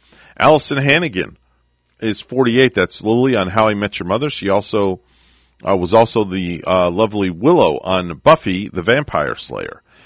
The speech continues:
Jim Parsons, forty-nine years old today. That's Sheldon on The Big Bang Theory. Megan Price, fifty-one years old today. That's Patrick Warburton's wife,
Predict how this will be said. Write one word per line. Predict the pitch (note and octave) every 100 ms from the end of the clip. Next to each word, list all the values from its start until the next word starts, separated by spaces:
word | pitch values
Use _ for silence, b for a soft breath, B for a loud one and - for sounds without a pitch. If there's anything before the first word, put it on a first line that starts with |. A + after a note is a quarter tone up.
| - _
Jim | - F3
Parsons, | - D3+ E3+ - F2 -
forty-nine | - - C3 A2 G#2+ A#2+ B2+
years | F2+
old | E2 E2
today. | - D2
That's | C#2+ C2+ -
Sheldon | A#2 A2 G#2
on | F#2+ D#2+
The | D#2
Big | G2 D#2+
Bang | F#2+ G#2 A2
Theory. | - D#2 A1 A#1+ - b b b b b b
Megan | G2+ C3+ F3+ F#3 F#3 F3 - -
Price, | - D#3+ - - - - -
fifty-one | - D3+ - A#2 G2 B2+ C#3
years | G#2+ F#2
old | F#2 F2
today. | G2+ F2 D#2+
That's | C#2+
Patrick | - - A#2 - A2 - - _
Warburton's | E2+ F#2 G#2 G#2+ - - - A2+ - A2 G2
wife, | - F#2+ G#2 G2